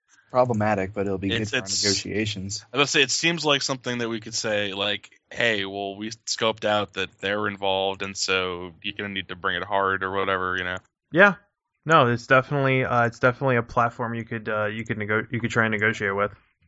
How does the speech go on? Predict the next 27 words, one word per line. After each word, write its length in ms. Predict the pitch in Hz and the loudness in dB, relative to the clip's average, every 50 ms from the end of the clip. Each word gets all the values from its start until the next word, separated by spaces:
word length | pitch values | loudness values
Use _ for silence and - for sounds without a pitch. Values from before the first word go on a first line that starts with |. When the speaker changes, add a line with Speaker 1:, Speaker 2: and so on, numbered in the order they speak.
| _ _ _ - | _ _ _ -4
Speaker 2:
And 160 | 101 104 104 | -4 -4 -2
then 160 | 104 98 95 - | -2 -4 -4 -2
just 280 | - - - - _ - | -4 -6 -6 -6 _ -10
persuade 420 | 107 101 - - 101 92 95 95 | -4 -2 0 0 2 0 2 4
off 240 | 92 92 95 - - | 4 4 4 2 0
that 240 | 98 95 95 82 90 | 2 2 2 2 0
rather 180 | 92 92 95 | 0 -2 -2
than 160 | 92 95 92 | -4 -6 -10
deceive, 680 | 90 - - - - - 95 90 92 95 95 98 - - | -10 -8 -4 -4 -4 -2 -4 -6 -8 -10 -12 -16 -14 -6
or 360 | - 92 92 92 90 90 - - - | -2 0 2 2 2 0 -2 -2 -4
I 100 | 98 95 | -4 -4
could 160 | - 95 87 | -4 -6 -6
make 220 | 92 92 90 87 _ _ _ _ | -4 -4 -4 -4 _ _ _ _
it, 200 | - 95 95 - | -12 -12 -12 -10
the, 140 | - 98 98 | -12 -12 -10
the 120 | 98 - 95 | -8 -8 -4
problem 300 | - 98 95 92 95 101 | 2 4 4 4 4 0
seem 240 | - 95 92 92 | -4 -6 -6 -6
worse 320 | 90 87 95 95 - - - | -6 -6 -6 -4 -4 -4 -6
and 140 | 87 90 92 _ _ _ | -6 -12 -14 _ _ _
deceive 380 | - 95 - - 87 85 87 90 | -6 -4 -2 -2 -2 -2 -2 -2
off 160 | 87 92 101 | -2 -2 -4
of 100 | 95 90 | -4 -4
it 120 | 90 90 | -2 0
or 120 | 92 92 92 | 0 0 0
whatever, 320 | 95 92 92 92 98 92 | -2 -4 -4 -6 -6 -10
but 240 | - - 92 92 - | -10 -10 -10 -10 -10